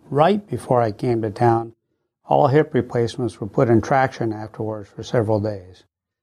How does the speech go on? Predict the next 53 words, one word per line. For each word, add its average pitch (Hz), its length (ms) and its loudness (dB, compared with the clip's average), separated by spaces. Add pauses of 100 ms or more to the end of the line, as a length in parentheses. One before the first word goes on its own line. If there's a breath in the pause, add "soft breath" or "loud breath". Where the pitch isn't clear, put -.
(160)
Now 143 220 4
we 131 80 4
get 120 160 2
everybody 127 460 4
walking 117 460 0
the 107 100 -8
same 127 320 -2
day. 113 220 -2
It's 113 180 -14
very, 123 300 4
very 117 200 0
important 113 580 -2
for - 140 -18
the 120 100 -14
person's 120 400 -6
well-being. 113 560 0
They 110 140 -6
get 110 140 -8
up 113 200 -14
walking 113 420 -4
the 120 140 0
day 117 220 -2
of 107 140 -12
surgery. 98 520 -14 (480)
And 113 200 4
so 123 180 4
our 113 140 4
physical 127 380 2
therapists 123 500 2
have 107 140 -2
been 110 180 4
very 120 240 6
good, 110 380 -2
uh, 107 140 -10
here 113 220 -8
at 107 100 -14
the 117 100 -18
hospital 113 560 -6
get, 120 240 -12 (100)
about 113 340 0
getting 123 260 0
patients 113 440 -2
up 123 240 0
and 120 160 4
out 117 140 2
of 107 100 -4
bed 120 180 -8
and 110 140 -2
walking 113 440 0
the 110 60 -8
day 110 200 -6
of 107 100 -10
surgery, 107 580 -4